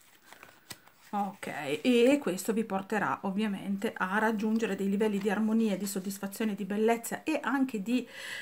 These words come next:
eh, diciamo, anche se appunto siete in relazione comunque con le persone che vi stanno accanto, anche di unione a livelli proprio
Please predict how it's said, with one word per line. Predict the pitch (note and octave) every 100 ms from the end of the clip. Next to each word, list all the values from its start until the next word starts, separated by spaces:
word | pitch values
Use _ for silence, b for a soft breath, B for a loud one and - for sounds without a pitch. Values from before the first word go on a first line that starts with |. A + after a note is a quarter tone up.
| B
eh, | - G3+ G3+ G3 F#3+
diciamo, | A3 E4 E4+
anche | - C4+ B3+
se | A#3 D4+ C4
appunto | G3+ - A3+ G3+
siete | G3+ G3
in |
relazione | G3+ F#3+ F#3+ - - A3 G3+
comunque | G#3+ A3
con | G#3 G#3+
le |
persone | G3+ G#3+ A3+
che | G#3
vi |
stanno | G#3 B3+ F4
accanto, | G#3+ - -
anche | B3+ B3 A#3
di | G3 A3+
unione | C4+ C4+ A3+ D#3+ D3+ G3 -
a | A3
livelli | A3 F3 G3 G3+
proprio | G3+ G3 A3